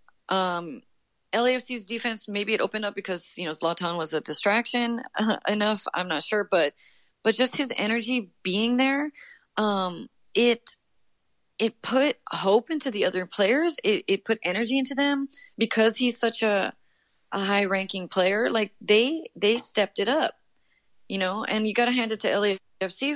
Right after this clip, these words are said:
you know, when you have a six-foot-five guy coming onto the pitch, um, that they, that they also were trying to, to, you know, keep the ball away from him and get on him and, and, and take him on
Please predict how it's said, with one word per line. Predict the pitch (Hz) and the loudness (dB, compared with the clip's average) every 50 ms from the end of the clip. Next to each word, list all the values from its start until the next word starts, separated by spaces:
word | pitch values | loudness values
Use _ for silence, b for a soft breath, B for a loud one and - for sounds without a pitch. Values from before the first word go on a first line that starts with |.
| 262 240 - | -6 -8 -8
you | - 202 180 | -6 -4 -2
know, | 170 175 180 | -2 -2 -2
when | 185 190 190 | -2 -2 -2
you | 196 208 | 0 0
have | 208 | 0
a | 185 185 | 0 0
six-foot-five | - - 208 - - - 202 - - - - 208 220 220 190 185 | 0 -2 -2 -2 -4 -2 -2 -4 -4 -2 -2 0 0 0 0 0
guy | - 190 214 220 220 | 0 0 0 0 -2
coming | 208 - 208 196 190 175 170 | -4 -4 -8 -8 -6 -6 -6
onto | 185 185 - 180 | -8 -8 -8 -8
the | - 175 | -8 -8
pitch, | - - 247 - 165 - 233 - - b b b b b b | -2 0 2 2 2 0 -2 -6 -10 b b b b b b
um, | 190 185 185 175 170 165 165 | -2 0 0 -2 -4 -4 2
that | 160 196 - - | 2 2 2 4
they, | - 226 240 277 277 202 - | 4 4 4 4 0 -4 0
that | - 220 214 | 0 0 4
they | - 240 233 | 4 4 4
also | 240 254 320 - - 269 220 175 156 | 4 2 0 -2 0 0 2 2 0
were | 170 151 160 175 | 0 -2 -4 -4
trying | 170 - - 196 175 170 165 160 160 - | -4 -2 -4 -4 -2 -4 -4 -6 -8 -6
to, | 175 180 156 147 156 151 123 151 - b b b b b _ - | -4 -4 -4 -2 -4 -4 -6 -6 -10 b b b b b _ -2
to, | 202 202 190 175 175 160 - - - - | 2 2 2 2 2 -2 -4 -12 -18 -8
you | - 175 147 | -4 -4 -4
know, | 123 | -4
keep | - - 117 - | -4 -6 -4 -2
the | 170 | 2
ball | - 165 160 151 | 2 4 4 6
away | 160 175 180 220 | 8 8 8 6
from | 214 - 233 220 | 6 2 0 0
him | 226 214 202 196 190 190 196 | 0 0 0 -2 -2 -2 -2
and | - 120 160 156 - | -2 -2 -2 -2 2
get | - 151 139 | 2 2 2
on | 151 196 214 220 | 2 2 2 2
him | 226 220 208 202 202 | 2 2 0 0 -2
and, | 190 165 151 147 139 123 - | -4 -6 -6 -10 -20 -20 -12
and, | - 135 139 139 135 123 _ _ _ - | -8 -8 -8 -8 -10 -14 _ _ _ -6
and | - 147 147 143 | -4 -2 -2 -2
take | - - 175 151 - 185 | 0 0 0 0 0 -4
him | 170 165 | -4 -2
on | 165 175 196 202 214 208 | -2 -2 -2 -2 -2 -4